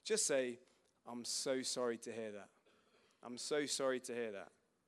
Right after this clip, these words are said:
It's not rocket science, but it just shows people you care. Second thing on empathy.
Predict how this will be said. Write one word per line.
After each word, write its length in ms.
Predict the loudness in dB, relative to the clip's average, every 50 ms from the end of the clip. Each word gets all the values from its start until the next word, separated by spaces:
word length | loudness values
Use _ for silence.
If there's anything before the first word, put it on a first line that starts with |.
| _ _ _ _ _ _ _ _ _ _ _ _ _ -8
It's 180 | -2 0 2 4
not 180 | 4 4 4 4
rocket 340 | 4 2 2 2 -4 -4
science, 640 | -4 -2 -2 -2 -2 -4 -8 -12 -12 -12 -12 -12 -12 _ _ _ _ _ _ _ _ _ _ _
but 140 | -2 0 0
it 60 | 0 -2
just 180 | -2 -2 -2
shows 240 | -2 -2 -2 -4 -4
people 320 | -6 -6 -6 -6 -4 -4 -4
you 160 | -4 -4 -8
care. 340 | -6 -6 -6 -6 -6 -8 -18 -20 _ _ _ _ _ _ _ _ _ _ _ _ _ _ _ _ _ _ _ _ _ _ _ _ _ -20 -16 -4
Second 440 | 0 4 4 4 4 2 0 -2 0
thing 120 | 0 0
on 120 | 0 0 -2
empathy. 520 | -2 -4 -6 -10 -12 -12 -12 -12 -12 -14